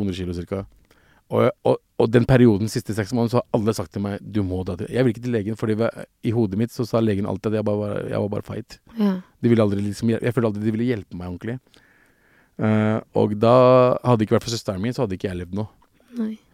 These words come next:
Speaker 1: Så, for legen sa til meg, "Hadde du kommet halv dag for sent, så hadde du vært død."
Speaker 2: Shit.
Speaker 1: Så det var liksom, det var, det var he-, heldig at jeg var der da.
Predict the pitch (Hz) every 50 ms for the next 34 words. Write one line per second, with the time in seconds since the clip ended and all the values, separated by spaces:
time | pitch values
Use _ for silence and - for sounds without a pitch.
0 | _ _ _ _ _ _ - - 107 104 101 101 101 98 98 98 95 95 95 101
1 | 120 - - 107 - 123 120 127 120 104 113 113 - 113 98 - 120 123 120 113
2 | 107 98 104 98 - - 104 101 92 _ _ _ _ _ _ _ - - - -
3 | 110 104 101 104 98 92 107 107 92 107 107 110 - 107 101 95 101 101 101 98
4 | 90 90 98 - 95 92 - _ _ _ _ _ _ _ _ _ _ _ _ _
5 | - - - - - - _ _ - - - 120 120 117 113 113 110 110 110 104
6 | 104 98 101 - 120 131 139 - 76 71 52 50 - - - - - - - -
7 | - 143 143 131 127 127 127 165 147 113 107 123 123 113 123 113 107 107 104 101
8 | 98 98 98 95